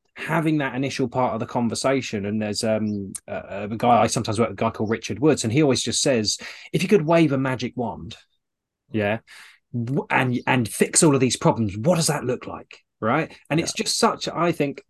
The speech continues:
Speaker 1: a lovely way to open up a conversation. Um, and then you,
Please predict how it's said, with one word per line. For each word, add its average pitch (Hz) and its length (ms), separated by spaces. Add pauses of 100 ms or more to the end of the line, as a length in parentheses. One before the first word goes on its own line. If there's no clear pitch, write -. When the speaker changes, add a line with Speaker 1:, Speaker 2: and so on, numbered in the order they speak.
Speaker 1:
a 139 120
lovely 139 420
way 127 220
to 123 160
open 120 260
up 113 160
a 113 40
conversation. 151 1000 (300)
Um, 123 640 (100)
and 123 200
then 127 120
you, 127 100